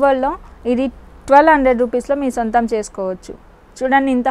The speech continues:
ఫైన్ డిజైన్ ఎక్కడైనా దొరుకుతుందా మీకు రెడీమేడ్లో? మన బ్లౌజ్ వరల్డ్ స్పెషాలిటీ అదేనండి. ఎంత నీట్‌గా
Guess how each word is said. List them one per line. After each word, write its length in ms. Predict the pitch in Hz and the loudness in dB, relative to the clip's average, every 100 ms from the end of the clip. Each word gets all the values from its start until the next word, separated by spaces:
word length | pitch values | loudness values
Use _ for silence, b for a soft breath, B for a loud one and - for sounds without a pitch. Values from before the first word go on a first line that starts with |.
| 247 | -4
ఫైన్ 240 | 233 262 262 | -4 -2 -2
డిజైన్ 300 | 240 262 254 | -2 -2 -2
ఎక్కడైనా 360 | 233 247 247 247 226 | -2 0 0 0 -4
దొరుకుతుందా 400 | 220 - 247 240 | -6 -6 -6 -4
మీకు 140 | 226 214 | -4 -2
రెడీమేడ్లో? 460 | 214 214 226 220 285 B B B - | -2 -4 -6 -8 -10 B B B -4
మన 160 | 240 247 233 | -2 0 2
బ్లౌజ్ 240 | 233 240 262 | 4 4 0
వరల్డ్ 180 | 269 - | -4 -2
స్పెషాలిటీ 520 | 233 247 240 247 262 226 | -4 -2 -2 -2 -2 0
అదేనండి. 460 | 220 220 208 202 202 b b b - 226 | -2 -6 -6 -8 -10 b b b -8 -2
ఎంత 300 | 240 254 - 247 | -2 -2 -2 0
నీట్‌గా 280 | 262 269 | 0 0